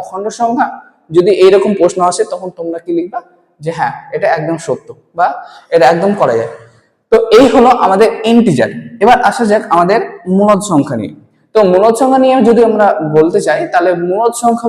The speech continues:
বলতে এই যে তোমাদের ইন্টিজার যে সংখ্যাগুলো ধরলাম, মানে মাইনাস ইনফিনিটি থেকে প্লাস ইনফিনিটির মধ্যে, তাহলে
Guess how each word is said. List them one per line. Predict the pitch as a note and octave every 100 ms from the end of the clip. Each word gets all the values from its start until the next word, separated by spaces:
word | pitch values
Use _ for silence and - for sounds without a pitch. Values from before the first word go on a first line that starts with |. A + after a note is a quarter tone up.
| A3
বলতে | A3 G#3 G3+ G#3+
এই | A#3+
যে | B3+ A#3
তোমাদের | A3+ A3 G#3+
ইন্টিজার | G3+ G#3 G3+ G#3
যে | G3+ F#3+
সংখ্যাগুলো | - E3+ F3 E3+ D#3 D3+
ধরলাম, | C3 A#2 D3 C#4 _ _ _ _
মানে | F#3+ E3 D#3+
মাইনাস | D#3+ F3 -
ইনফিনিটি | F#3 F#3 F#3 F3 E3
থেকে | E3 E3
প্লাস | C#3 D3+ D#3 E3
ইনফিনিটির | F3 F3+ F3 E3 C#3+
মধ্যে, | B2+ - - _ _ _ -
তাহলে | D4